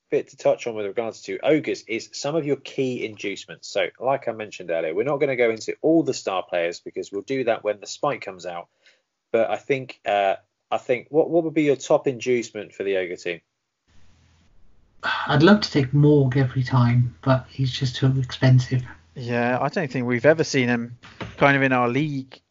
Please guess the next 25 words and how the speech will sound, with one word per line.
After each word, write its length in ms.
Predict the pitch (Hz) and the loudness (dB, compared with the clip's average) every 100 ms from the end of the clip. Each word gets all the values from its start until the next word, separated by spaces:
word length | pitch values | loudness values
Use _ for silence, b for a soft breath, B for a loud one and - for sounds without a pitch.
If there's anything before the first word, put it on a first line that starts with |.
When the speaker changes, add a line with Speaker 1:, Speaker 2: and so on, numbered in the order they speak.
| - - | -20 -8
Speaker 3:
yet. 300 | 123 113 127 | -2 0 0
Speaker 1:
Uh, 220 | 131 123 | 0 -2
Speaker 3:
I 40 | |
mean, 160 | 120 117 | -4 -2
Speaker 1:
I 120 | 147 | 0
played 360 | 156 190 170 151 | 0 2 2 2
against 380 | 147 151 139 - | 0 -2 -2 -2
him. 260 | 143 131 | 0 -2
Rich 320 | 139 180 - - | -2 -2 -2 -6
ran 180 | 107 | -4
him 120 | 104 104 | -6 -6
once 220 | 107 - | -8 -8
with 80 | 110 | -14
his 100 | 104 | -6
humans 360 | 123 110 101 | -2 -2 -2
against 300 | 107 104 95 | -6 -6 -8
my 80 | 101 | -12
Skaven, 580 | 95 - 110 104 85 82 _ | -14 0 0 0 -6 -8 _
and 260 | 104 104 107 _ | -8 -8 -14 _
it 200 | 113 - | -8 -6
literally 680 | 131 147 - 110 107 101 90 _ | -4 -4 -4 -2 0 0 -4 _
just, 440 | 120 110 - - _ _ _ | -4 -4 -6 -20 _ _ _
it 140 | 135 120 | -4 -2
was 140 | 127 | -2
just, 240 | 131 117 | -2 -4